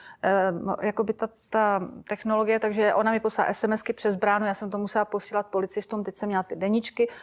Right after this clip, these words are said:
všechno jsem měla popsané, přijeli tam čtyři právníci, spustili na mě, já jsem říkala, „Podívejte se, já jsem prostě chtěla to dítě zachránit,“ ona jako,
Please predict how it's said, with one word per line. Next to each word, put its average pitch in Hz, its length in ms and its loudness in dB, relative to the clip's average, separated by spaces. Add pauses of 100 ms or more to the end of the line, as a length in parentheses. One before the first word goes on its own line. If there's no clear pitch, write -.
všechno 247 180 2
jsem 233 100 0
měla 196 140 4
popsané, 247 760 2 (680)
přijeli 233 220 2
tam 214 180 2
čtyři 202 280 -2
právníci, 233 720 2 (680)
spustili 240 500 2
na 175 100 6
mě, 208 240 4
já 208 100 4
jsem 208 140 -2
říkala, 202 200 0
„Podívejte 180 380 2
se, 190 180 0
já 185 160 4
jsem 220 340 2
prostě 208 300 -2
chtěla 202 280 2
to 202 140 0
dítě 180 280 0
zachránit,“ 196 520 2
ona 202 420 4
jako, 196 340 2